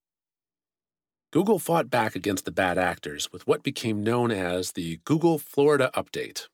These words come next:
of its algorithm in two thousand three, which punished spammy sites and search results. It has been issuing regular algorithm updates to improve the quality of user search experience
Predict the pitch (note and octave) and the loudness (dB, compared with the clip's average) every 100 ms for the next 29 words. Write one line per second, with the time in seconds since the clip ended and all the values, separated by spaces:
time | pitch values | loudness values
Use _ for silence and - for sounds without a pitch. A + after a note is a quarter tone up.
0 | - F#2+ E2 - A2+ G2 F2 F2 F2+ F#2+ | -8 -6 -6 -2 0 2 0 -2 -6 -8
1 | F2+ E2+ - F3 D3 C3+ A2 G2+ G2+ D#2 | -12 -6 -4 -2 0 0 -2 -4 -6 -6
2 | - _ _ _ _ - - - E3 C#3+ | -10 _ _ _ _ -10 -8 -2 0 2
3 | - - - A#2+ A#2 G2 G2 F2 F2 - | 0 -2 -2 0 0 0 -2 -2 -4 -6
4 | - A#2 - D#2+ - - - - _ _ | -2 -2 -2 -8 -10 -12 -14 -14 _ _
5 | _ _ _ _ _ A2+ A2 G2 - D#3+ | _ _ _ _ _ 0 2 0 0 0
6 | B2+ G#2+ G#2 F#3 D3 A#2 G#2 A2 G#2 F#2+ | 2 2 2 2 4 2 4 2 2 0
7 | F2 F2 - F2 - F#2 E2+ - C#3 G#2 | -2 -6 -4 -4 -4 -8 -8 0 0 0
8 | - A2+ G#2+ F#2+ D#2+ F#2+ - - B2+ C3 | 0 2 2 0 -2 -4 -4 -2 -2 -2
9 | - - B2 B2 B2 | -6 -4 -2 0 -2